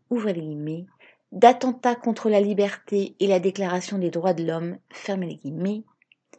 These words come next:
punissable d'une amende de cinq cents livres, jointe à la privation pendant un an des droits de citoyens actifs.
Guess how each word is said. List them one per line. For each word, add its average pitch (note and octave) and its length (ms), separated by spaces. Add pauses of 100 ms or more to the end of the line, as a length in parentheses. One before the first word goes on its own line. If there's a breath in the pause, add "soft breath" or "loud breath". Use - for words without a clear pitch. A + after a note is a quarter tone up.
(420 soft breath)
punissable B3 640
d'une F3 180
amende G#3+ 420
de D3+ 100
cinq C4 240
cents - 180
livres, E3+ 400 (640 soft breath)
jointe G#3 580
à A3+ 80
la G#3+ 120
privation G3+ 600
pendant - 360 (100)
un G#3 240
an E3+ 180 (280)
des A3 180
droits G3 320
de G3 100
citoyens E3 560 (100)
actifs. - 720